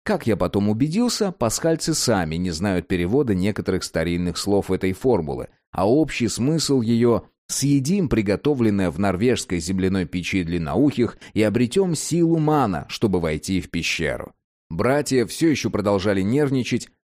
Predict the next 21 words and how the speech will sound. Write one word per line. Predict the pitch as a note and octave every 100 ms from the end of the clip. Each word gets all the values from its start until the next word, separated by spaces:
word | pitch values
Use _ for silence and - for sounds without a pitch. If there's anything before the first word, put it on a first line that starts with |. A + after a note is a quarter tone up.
| -
и | G2
я | G#2 G2 C3
из | A#2 -
кожи | - C3+ G2
вон | F2+ F#2 F2
лез, | C3+ B2
стараясь, | - F#2 G2+ F2 -
во-первых, | F#2+ F#2 C3 A2 C#2 C2 _ -
верно | G2+ B2 G2
прочесть | F2 F2+ - B2+ - - -
не | G2
совсем | F#2 G2+ - G#2+
вразумительную | F2 G2 G#2 G#2 F2 E2+ D#2+
скороговорку, | - E2+ D2 D2 C#2+ - B2 - _ -
во-вторых, | G#2+ B2 - G2 G2+ D3 - -
не | G2
посрамить | A#2+ C3 A2 A2 A2 G#2+ B2+
своих | - G#2+ G#2
учителей | G#2+ F#2 F#2 G2 G2
по | F2+
зоологии | E2+ E2+ D#2 G#2+ A#2+ A#2+ A2+